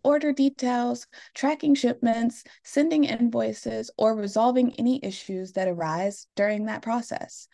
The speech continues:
Efficiency is key here, making sure that the customer's immediate needs are met and the transaction is completed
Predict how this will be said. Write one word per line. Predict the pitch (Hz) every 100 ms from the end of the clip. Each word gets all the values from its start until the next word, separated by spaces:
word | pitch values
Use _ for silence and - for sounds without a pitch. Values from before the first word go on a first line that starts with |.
| _ _ _ -
Efficiency | - 302 - 370 370 370 359
is | - 269 262
key | - 208 180
here, | 139 135 - - - _
making | 214 247 339 359
sure | - 220 208 208
that | 202 -
the |
customer's | - 202 - 262 262 254 254 -
immediate | 196 196 233 254 262 269 247
needs | 220 233 277 311 294 -
are | 214
met | 202 196 214 294 - - -
and | 226
the | 220
transaction | - 220 214 196 233 - 269 285
is | - 247
completed | - 240 185 180 202